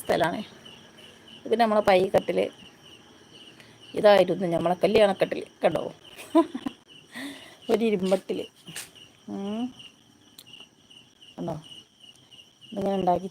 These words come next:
ചെയ്യാണ്ട് ഇതിമ്മ പൊടിയാനൻ്റെ പൊടിയാ. പൊടി എന്താട്ടത്? ഹും. ഇതിമ്മ പറ്റിയിട്ട് തട്ടിക്കൂട്ട് തരികിട പരിപാടി. പിന്നെ ഇതാ നമ്മളെ പണ്ടത്തെ കുടിരിക്കലിൻ്റെ കസാല.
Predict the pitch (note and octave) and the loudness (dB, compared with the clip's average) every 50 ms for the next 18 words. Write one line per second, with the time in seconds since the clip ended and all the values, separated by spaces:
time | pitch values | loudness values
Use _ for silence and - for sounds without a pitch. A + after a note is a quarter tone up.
0 | - G3 F#3+ F#3 F#3 F3+ F#3 F3 F3 F3+ F3+ F#3 F3+ - F#3 E3 E3+ E3+ F3+ F3+ | -8 -6 -4 -2 -2 -2 -2 -4 -4 -4 -4 -6 -4 -2 -2 0 2 0 0 0
1 | F3+ F3+ F#3+ F3 D#3+ D3+ E3+ E3 D3 D3 - - _ _ _ - E3+ E3 F3+ F#3 | 0 -2 -2 -2 0 -2 -2 -2 -4 -6 -10 -20 _ _ _ -6 -2 0 0 0
2 | E3+ D#3 E3 E3 E3 D#3+ D3+ D#3 D#3+ F3 - - _ _ - - - A#3 A#3 - | 0 0 -2 -2 -2 -4 -4 -4 -4 -6 -8 -14 _ _ -16 -4 -4 -4 -4 -4
3 | _ _ - - - - - - _ _ _ - - G3 G3 F#3+ G3 F#3 F3+ D#3+ | _ _ -20 -20 -20 -20 -20 -20 _ _ _ -10 -6 -6 -4 -4 -2 -4 -4 -4
4 | D#3+ D#3 - - - - - G3+ F#3+ _ - - B3+ - - - C4 B3 - G#3+ | -4 2 2 2 2 2 -4 -8 -8 _ -8 -12 -12 -10 -2 -2 -2 -2 -2 -4
5 | - F3+ F3 F#3+ A3 G#3+ - G3+ F3+ F3+ G3+ G#3+ A3 G#3 F#3+ F3+ - - - _ | -4 -2 -2 0 0 0 0 -2 -2 -2 -2 -2 -4 -4 -6 -8 -10 -16 -20 _
6 | _ _ - A#3 - - B3 - - - A#3 - - - - - - - - - | _ _ -8 -8 -6 -6 -10 -10 -8 -12 -12 -10 -12 -14 -14 -16 -18 -20 -20 -20
7 | - - - A#3+ A#3 - B3 B3 A#3+ A3+ - - - - - - - _ - - | -20 -20 -18 -20 -20 -18 -16 -14 -14 -14 -16 -18 -20 -20 -20 -20 -20 _ -20 -20
8 | - _ - - G#3+ G#3+ G#3 G#3+ G#3+ G3 - - - - - - - - - _ | -20 _ -10 -8 -6 -4 -2 -4 -4 -6 -8 -16 -20 -20 -20 -20 -20 -20 -20 _
9 | _ _ - _ _ _ _ _ - _ _ - G3+ F#3+ G#3+ G#3+ G3+ F#3+ F#3+ F#3 | _ _ -20 _ _ _ _ _ -20 _ _ -10 0 2 2 2 2 0 -2 0
10 | - F#3 E3+ E3 D#3 D#3 - F3 - - G3 F#3 F3+ F3 E3+ - E3 E3 E3 - | 0 0 0 0 -4 -6 -6 -8 -6 -6 -6 -6 -6 -8 -4 -2 -2 -2 0 -4
11 | D#3+ E3 - F3+ F3 F3 | -4 -6 -4 -6 -6 -6